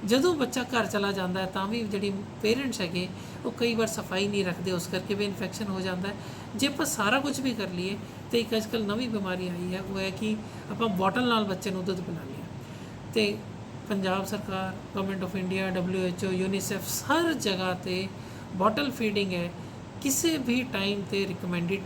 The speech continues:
ਨਹੀਂ ਹੈ। ਕਾਰਨ ਇਹ ਹੈਗਾ ਕਿ ਬੋਟਲ ਦੀ ਸੰਭਾਲ ਪੇਰੈਂਟਸ ਨਹੀਂ ਕਰ ਸਕਦੇ। ਆਮ ਤੌਰ 'ਤੇ ਜਿਹੜੇ ਪੇਰੈਂਟਸ ਹੈ ਉਹ ਦੋ ਬੋਤਲਾਂ ਲੈ ਲੈਣਗੇ, ਤਿੰਨ ਬੋਤਲਾਂ ਲੈ ਲੈਣਗੇ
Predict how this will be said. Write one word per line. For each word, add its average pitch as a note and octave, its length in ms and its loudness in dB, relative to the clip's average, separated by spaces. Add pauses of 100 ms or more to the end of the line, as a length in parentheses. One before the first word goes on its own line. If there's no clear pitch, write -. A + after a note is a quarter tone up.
ਨਹੀਂ F3+ 260 -2
ਹੈ। E3 160 -4 (500)
ਕਾਰਨ C4+ 320 4
ਇਹ A3 200 2
ਹੈਗਾ E3+ 340 -2 (640)
ਕਿ A#3 120 0
ਬੋਟਲ G#3 480 2
ਦੀ A#3 240 0
ਸੰਭਾਲ F#3 680 0 (220)
ਪੇਰੈਂਟਸ F#3 400 -2
ਨਹੀਂ F3 260 2
ਕਰ - 140 -6
ਸਕਦੇ। - 380 -6 (600)
ਆਮ A3+ 320 6
ਤੌਰ G3 220 2
'ਤੇ G3 180 -2
ਜਿਹੜੇ F#3+ 200 0
ਪੇਰੈਂਟਸ G3 480 0
ਹੈ F3+ 200 -2 (320)
ਉਹ G#3 60 0
ਦੋ G3 280 8
ਬੋਤਲਾਂ F#3+ 360 0
ਲੈ F3+ 120 0
ਲੈਣਗੇ, F3+ 380 -2 (120)
ਤਿੰਨ B3 180 2
ਬੋਤਲਾਂ F#3 380 -2
ਲੈ F3 100 -2
ਲੈਣਗੇ F3 440 -2